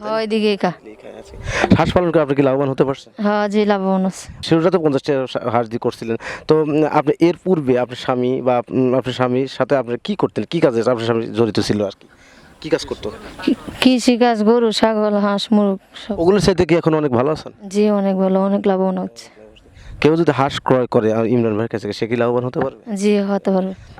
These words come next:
Speaker 2: আপনি তো খাকি ক্যামেল হাঁস দিয়ে খামার করেন, তাই না?
Speaker 1: জি।
Speaker 2: ডিমের জন্য। তো ডিম উৎপাদন খাকি ক্যামেল, খাকি ক্যামেল, খাকি ক্যামেল হাঁসকে রাজা বলা হয়। তো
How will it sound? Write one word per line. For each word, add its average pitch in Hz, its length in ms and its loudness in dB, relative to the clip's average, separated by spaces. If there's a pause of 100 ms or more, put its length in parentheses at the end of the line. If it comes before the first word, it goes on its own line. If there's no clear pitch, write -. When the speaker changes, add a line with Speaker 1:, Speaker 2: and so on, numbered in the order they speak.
Speaker 2:
আপনি 151 220 2
তো 156 100 2
খাকি 135 200 0
ক্যামেল 127 220 2
হাঁস 120 120 -2
দিয়ে 104 100 -2
খামার 104 180 -2
করেন, 98 180 -4
তাই 151 120 0
না? 139 100 2
Speaker 1:
জি। 104 260 -16 (100)
Speaker 2:
ডিমের 208 260 0
জন্য। 110 220 -2 (320)
তো 135 80 2
ডিম 147 220 2
উৎপাদন 151 300 0
খাকি 135 200 -2
ক্যামেল, 123 440 0
খাকি 120 260 -2
ক্যামেল, 131 280 0
খাকি 127 240 0
ক্যামেল 135 220 4
হাঁসকে 120 300 0
রাজা 104 220 0
বলা 98 220 0
হয়। 175 180 -6 (400)
তো 151 320 2